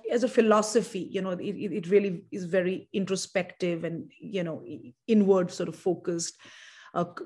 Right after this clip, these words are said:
belief in karma and all of those things, right? So, so that's really, um, uh, something I'm a firm believer of. I think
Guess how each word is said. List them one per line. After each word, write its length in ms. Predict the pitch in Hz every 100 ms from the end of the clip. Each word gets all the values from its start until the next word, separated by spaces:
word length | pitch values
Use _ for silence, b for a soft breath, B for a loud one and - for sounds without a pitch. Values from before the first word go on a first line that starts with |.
| 233
belief 260 | 214 214 190
in 120 | 196
karma 600 | - 185 190 185 175 170
and 120 | 170
all 180 | 170 170
of 100 | 160
those 260 | 170 175 170
things, 340 | 196 160 160
right? 240 | 175 175 -
So, 280 | 214 202 -
so 140 | -
that's 420 | 220 233 285 -
really, 320 | 226 208 208 -
um, 240 | 190 185 B B B B -
uh, 160 | - -
something 320 | 240 220 220
I'm 160 | 196
a 60 | 202
firm 260 | 202 190 185
believer 460 | 175 175 165 175
of. 180 | 170 160 B B -
I 60 | 254
think 220 | 349